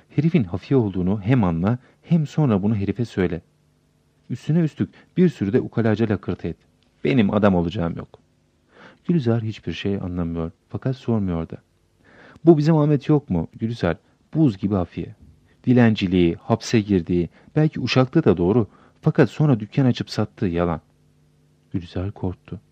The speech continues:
"Ahmet hafiye mi?" "Evet." "Emin misin?" "Evet." "Peki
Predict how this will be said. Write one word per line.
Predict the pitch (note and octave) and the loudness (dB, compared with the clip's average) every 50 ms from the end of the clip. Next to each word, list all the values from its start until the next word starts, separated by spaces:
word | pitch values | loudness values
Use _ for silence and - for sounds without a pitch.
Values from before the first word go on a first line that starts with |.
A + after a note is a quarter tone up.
| _ _ _ _ _ - _ - | _ _ _ _ _ -20 _ -6
"Ahmet | G#2 G2+ G#2+ B2 A#2 - - | -4 -2 0 0 0 0 -2
hafiye | F#2+ - - G2 G#2+ C3 | -10 -6 -2 0 0 2
mi?" | D3+ D#3 C3 _ _ _ _ _ _ _ _ - | 2 0 -4 _ _ _ _ _ _ _ _ -6
"Evet." | - A#2+ C3 D3 D#3 D3+ - _ _ _ _ _ _ _ _ _ _ _ - - | -2 2 4 4 2 2 -4 _ _ _ _ _ _ _ _ _ _ _ -10 -6
"Emin | G2+ A2 C#3 E3 | -4 -2 0 2
misin?" | G3 F3+ - - - A#2 _ _ _ _ - | 2 0 0 -6 -20 -20 _ _ _ _ 0
"Evet." | A2 B2 C#3+ F#3 G3+ G3+ - _ _ _ _ _ _ _ _ _ _ _ _ _ _ | 0 4 6 6 4 4 2 _ _ _ _ _ _ _ _ _ _ _ _ _ _
"Peki | - B2+ - - A#2 G#2+ - | -4 -4 0 4 2 2 2